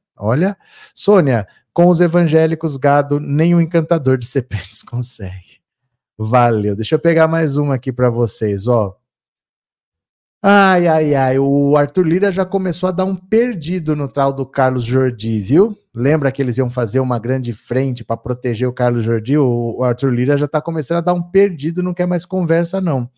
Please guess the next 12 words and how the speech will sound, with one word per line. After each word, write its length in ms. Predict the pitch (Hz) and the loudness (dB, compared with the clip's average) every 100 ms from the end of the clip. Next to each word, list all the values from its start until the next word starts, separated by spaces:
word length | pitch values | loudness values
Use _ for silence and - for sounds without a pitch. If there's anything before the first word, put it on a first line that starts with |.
| _ _ _ | _ _ _
Olha 220 | 123 147 | -2 0
só 220 | 143 139 127 | 0 0 -2
aqui, 200 | - 113 | -2 -4
ó. 180 | 98 95 _ _ _ _ _ | -4 -8 _ _ _ _ _
Oposição 1000 | 196 214 220 190 180 160 143 - 127 127 123 _ _ | 6 6 6 0 0 -2 -6 -2 -2 -4 -10 _ _
não 320 | 160 208 247 | 2 2 2
consegue 540 | 240 220 170 156 151 | 0 -4 0 -2 0
a 40 | 147 | -2
presença 520 | 147 143 127 131 135 | -2 -4 -2 -4 -4
de 80 | 131 | -2
Arthur 300 | 123 123 170 | -2 0 0
Lira 400 | 139 131 131 | 2 0 -2